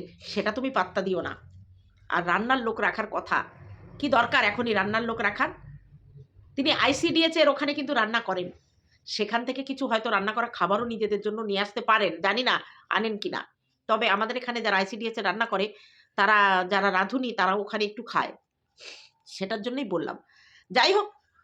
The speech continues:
খরচা দিলে ওনারা নিজেরা রান্না বান্না করে দুজন খেতেই পারে, ওনাদের সাথে পাছে কেউ নেই, সময় তো কাটাতে হবে। শুধু টিভি, টিভি দেখে তো সময় কাটানো যায় না, প্রয়োজনের সময় হাত নাড়িয়ে খাওয়াটা ভালো। আর শরীর সুস্থ থাকে, তোমার মা তো অনেক প্র-, প্রচুর কাজ করেন, অসুবিধা কী হয়েছে?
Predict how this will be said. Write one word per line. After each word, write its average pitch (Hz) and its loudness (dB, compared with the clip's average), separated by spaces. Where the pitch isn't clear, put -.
খরচা 175 2
দিলে 339 4
ওনারা 311 0
নিজেরা 262 2
রান্না 247 2
বান্না 262 0
করে 262 0
দুজন 262 -6
খেতেই 269 -6
পারে, - -6
ওনাদের 220 -6
সাথে 196 -6
পাছে 240 -4
কেউ 185 -4
নেই, 143 -12
সময় 226 0
তো 262 -4
কাটাতে 170 -2
হবে। 156 -8
শুধু 247 -8
টিভি, 214 -6
টিভি 240 -6
দেখে 240 0
তো 220 -4
সময় 190 0
কাটানো 175 -2
যায় 156 0
না, 127 -6
প্রয়োজনের 202 0
সময় 226 0
হাত 165 -4
নাড়িয়ে 190 -2
খাওয়াটা 160 -4
ভালো। 170 0
আর 285 4
শরীর 285 2
সুস্থ 254 -4
থাকে, 175 -2
তোমার 233 -2
মা 208 2
তো 240 -6
অনেক 214 0
প্র-, 208 -4
প্রচুর 214 -4
কাজ 196 0
করেন, 135 -6
অসুবিধা 254 0
কী - -6
হয়েছে? 151 -8